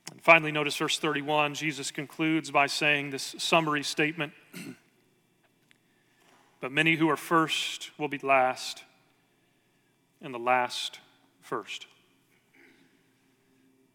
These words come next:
The first will be last, and the last first. However it is that we will line up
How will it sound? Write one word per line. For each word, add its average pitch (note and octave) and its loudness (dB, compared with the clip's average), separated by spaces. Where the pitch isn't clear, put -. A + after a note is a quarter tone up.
The C#3 -20
first E3 2
will D3+ -2
be C#3+ -6
last, C#3+ 2
and C3 -14
the B2 -14
last C3+ -2
first. C3+ -6
However C#3+ 2
it C3+ -2
is C#3 -2
that C3 -8
we C3 -8
will B2+ -10
line C3 0
up C3 -4